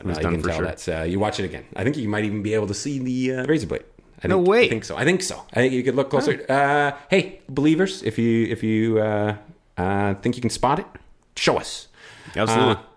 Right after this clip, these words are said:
Speaker 1: Uh, uh, throw us, throw it up to us on, uh, on, uh, Twitter, uh, or wherever. Uh, so th-, they
Speaker 2: So,
Speaker 1: go.
Speaker 2: at what point? Okay, how do you wanna approach this? Because r-,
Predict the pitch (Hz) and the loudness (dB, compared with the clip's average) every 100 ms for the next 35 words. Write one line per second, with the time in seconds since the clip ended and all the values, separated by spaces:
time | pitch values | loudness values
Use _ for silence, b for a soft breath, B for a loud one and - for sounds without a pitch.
0 | 104 98 95 117 107 92 - 107 95 90 | -8 -2 0 2 2 2 0 0 2 0
1 | - 87 85 82 - 82 80 78 78 - | 0 0 0 -2 -2 -2 -2 -2 -4 -4
2 | 76 73 73 71 - 69 - 57 50 - | -6 -4 -4 -6 -8 -8 -8 -10 -10 -8
3 | 62 - B B B - 90 107 107 92 | -8 -10 B B B 0 2 4 4 4
4 | 69 - - 127 117 113 - 123 101 110 | 0 -6 -4 2 4 4 4 2 2 4
5 | 117 151 151 - - - 147 156 180 185 | 6 6 4 4 2 2 0 0 2 0
6 | - - 107 92 - 139 165 175 127 95 | 0 -2 -4 -4 -2 0 4 4 4 2
7 | 92 82 78 - 107 117 107 117 | 0 -2 -4 -4 0 2 2 0